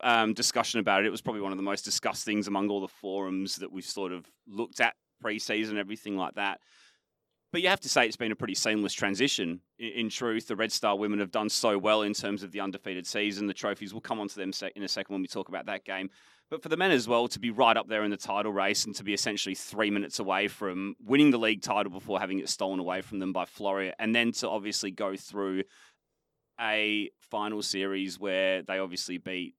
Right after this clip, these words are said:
Sorrento in the prelim, really exciting game, and then to do that in the final as well shows a lot of character, and, um, yeah, props to them, I think.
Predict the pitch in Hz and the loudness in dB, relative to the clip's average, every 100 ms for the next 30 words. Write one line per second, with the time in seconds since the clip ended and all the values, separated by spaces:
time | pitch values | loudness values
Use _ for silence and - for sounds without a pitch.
0 | _ - 101 90 90 92 87 87 92 87 | _ -8 -6 -4 -4 -4 -4 -6 -8 -8
1 | 87 87 90 90 _ 98 98 87 - 92 | -6 -6 -6 -8 _ -8 -4 -4 -4 -2
2 | 82 87 85 85 85 85 - 85 87 82 | -2 -2 -2 -2 -2 -4 -6 -6 -6 -6
3 | - 85 - 82 82 82 78 80 78 90 | -8 -10 -10 -8 -6 -6 -6 -8 -6 -6
4 | 82 82 76 - 80 53 - 78 80 78 | -6 -6 -8 -6 -8 -8 -10 -8 -8 -6
5 | 82 85 82 87 - 82 - - 78 73 | -6 -6 -4 -6 -6 -10 -10 -14 -12 -12
6 | 67 - 71 - | -14 -14 -14 -16